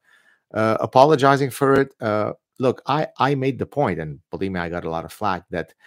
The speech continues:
uh, you don't have to get all, you know, uh, brittle and break down because someone used the N-word. Uh, uh, and then, of course, tons of black people came after me. "How dare you? How, you know?"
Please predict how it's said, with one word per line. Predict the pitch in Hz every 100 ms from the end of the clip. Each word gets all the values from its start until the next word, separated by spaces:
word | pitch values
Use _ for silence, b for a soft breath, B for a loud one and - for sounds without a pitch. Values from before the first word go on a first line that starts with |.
| b b b _
uh, | 90 90 85 -
you | 113
don't | 113 139
have | 113 117 113
to | -
get | 90 90 -
all, | 92 90 85 78 92 _ _
you | 92
know, | 78 73 -
uh, | 76 -
brittle | 95 95 87 80 80
and | - 76 76
break | 92 87 -
down | 90 85 82
because | 76 80 80
someone | 87 82 80
used | 80 80 82
the | -
N-word. | 80 73 - - _ _
Uh, | 85 78 - _ _ - -
uh, | 73 71
and | -
then, | 87
of | 87
course, | - 90 - _
tons | - 87
of | 78
black | 80 -
people | 92 73
came | 73 76
after | 78 - 80
me. |
"How | 78 127
dare | 139 82 110 101
you? | 87 85
How, | 107 104 92
you | 76
know?" | 90